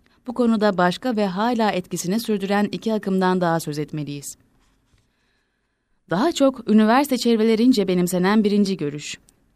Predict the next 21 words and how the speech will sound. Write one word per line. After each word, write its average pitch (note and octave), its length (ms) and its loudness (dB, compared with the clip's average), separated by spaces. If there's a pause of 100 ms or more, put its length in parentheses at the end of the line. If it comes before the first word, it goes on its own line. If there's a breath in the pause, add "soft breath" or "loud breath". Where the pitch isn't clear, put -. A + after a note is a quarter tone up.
(680)
Eski F3 320 -2
Ahit'in A3+ 480 2
değişik F3+ 360 0
zamanlarda F#3+ 800 2
değişik E3 460 -2
yazarların G3 520 2
elinden F3+ 440 2
çıkmış F3+ 360 -4
metinlerin F3 540 0
yaptığı G#3 420 0
bir G#3 100 2
mozaik F#3 440 0
olduğu D3+ 220 -2
iddiasındadır. D3+ 920 -6 (300 soft breath)
Tekrarların, F3 760 2 (160 loud breath)
boşlukların G#3+ 640 4
birbirini A3 420 4
yalanlayan G#3+ 600 4
metinlerin A3+ 440 2
açıklaması G#3+ 680 -2
budur. D3 360 -10